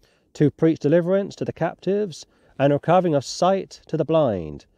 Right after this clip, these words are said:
to set at liberty them that are bruised, to preach acceptable year to the Lord." Going back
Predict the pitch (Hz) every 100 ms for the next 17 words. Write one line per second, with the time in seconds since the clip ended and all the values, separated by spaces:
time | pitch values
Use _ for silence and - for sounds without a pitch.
0 | _ _ - 160 - 180 202 - 139 139
1 | 175 175 - 196 202 202 139 107 170 202
2 | 208 165 127 110 170 175 113 85 76 -
3 | _ _ _ _ - 151 - 175 196 160
4 | - - 196 156 160 156 151 190 202 208
5 | 170 _ - 170 185 185 175 165 127 90
6 | 78 _ - _ - 156 151 156 -